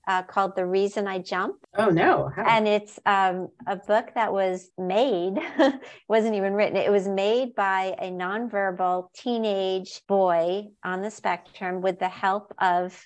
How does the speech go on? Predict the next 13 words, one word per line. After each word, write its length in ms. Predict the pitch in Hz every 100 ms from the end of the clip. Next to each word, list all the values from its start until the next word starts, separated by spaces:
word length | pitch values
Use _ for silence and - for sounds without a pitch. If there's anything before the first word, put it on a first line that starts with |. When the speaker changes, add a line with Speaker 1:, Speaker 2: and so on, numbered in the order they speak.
| _
Speaker 1:
um, 400 | 180 170 170 170 175 _ -
computer 720 | 196 - 196 185 185 185 185 -
aided, 520 | 202 190 185 185 180 202 _
um, 560 | 175 170 165 175 175 185
soft-, 480 | - 190 190 202 -
software 760 | - - 190 190 - 196 180 170
and 380 | 175 170 175 175
an 160 | 170 180
interviewer. 760 | 185 202 180 170 156 165 190 -
And 320 | 202 196 196 185
someone 380 | 240 277 277
asks 520 | - 220 269 - - -
him 340 | 190 180